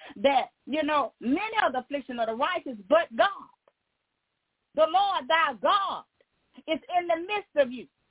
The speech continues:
He's in the midst of whatever you're going through. He's in the midst. And all we need to do is call on the name of our Lord. We ought to look to the hill which cometh our help. Our help cometh from the Lord,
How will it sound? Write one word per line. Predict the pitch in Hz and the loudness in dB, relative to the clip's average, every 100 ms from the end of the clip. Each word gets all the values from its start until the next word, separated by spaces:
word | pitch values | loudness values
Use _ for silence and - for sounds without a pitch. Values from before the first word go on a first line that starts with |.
| _ _ _ _ _ _ _ _ | _ _ _ _ _ _ _ _
He's | 403 440 427 | -2 0 -2
in | 359 | 0
the | 311 | 0
midst | 302 427 415 - | 0 -2 -2 2
of | 285 | 4
whatever | 330 370 440 427 | 4 4 2 -2
you're | 339 349 | -10 -6
going | 262 339 320 277 | -2 -2 -2 -8
through. | 285 381 320 | -8 -8 -8
He's | 254 330 | -8 -10
in | 294 269 | -8 -8
the | |
midst. | 262 349 330 _ _ _ _ _ _ _ _ _ _ - - | -8 -10 -12 _ _ _ _ _ _ _ _ _ _ -16 2
And | 415 | 4
all | 403 | 4
we | 392 | 2
need | 392 381 | -6 -4
to | 330 | 0
do | 349 392 | 2 4
is | 311 | 2
call | - 392 359 | 0 0 0
on | 349 | -4
the | 311 | -6
name | 302 381 359 302 | -6 -6 -4 -4
of | 294 | 0
our | 311 294 | 0 2
Lord. | 339 349 254 - _ _ _ _ _ _ _ _ _ _ _ _ _ _ _ - | 0 -2 -4 -12 _ _ _ _ _ _ _ _ _ _ _ _ _ _ _ -16
We | 208 392 | -6 0
ought | 403 381 320 | 4 6 6
to | |
look | 370 370 | 6 4
to | 392 | 4
the | 330 | 4
hill | 262 392 381 311 | 2 -2 0 0
which | 320 - | 0 -4
cometh | 392 381 330 | -12 -10 -6
our | 330 320 294 | -2 -2 -2
help. | 370 381 - _ _ _ _ - | -2 -2 -6 _ _ _ _ -4
Our | 311 285 | -4 -2
help | 359 349 - | -4 -4 -4
cometh | 403 359 320 | -4 -4 -6
from | 330 302 | -6 -6
the | |
Lord, | 294 370 392 269 | -2 0 0 -2